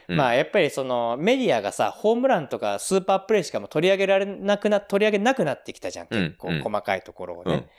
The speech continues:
Speaker 2: そういう中で、まあだから、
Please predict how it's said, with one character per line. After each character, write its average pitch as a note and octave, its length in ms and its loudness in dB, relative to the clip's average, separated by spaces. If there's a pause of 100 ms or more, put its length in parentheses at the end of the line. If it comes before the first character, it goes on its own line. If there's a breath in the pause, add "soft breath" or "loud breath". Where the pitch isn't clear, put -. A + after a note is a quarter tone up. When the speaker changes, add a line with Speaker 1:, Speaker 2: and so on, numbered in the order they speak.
(520 soft breath)
Speaker 2:
そ - 200 -2
う D3+ 40 2
い D3+ 100 2
う - 20 0
中 D#3+ 300 0
で、 E3+ 540 0
ま A#2 140 -6
あ G#2+ 40 -4
だ G#2+ 120 -2
か G#2 100 -4
ら、 G2 200 -8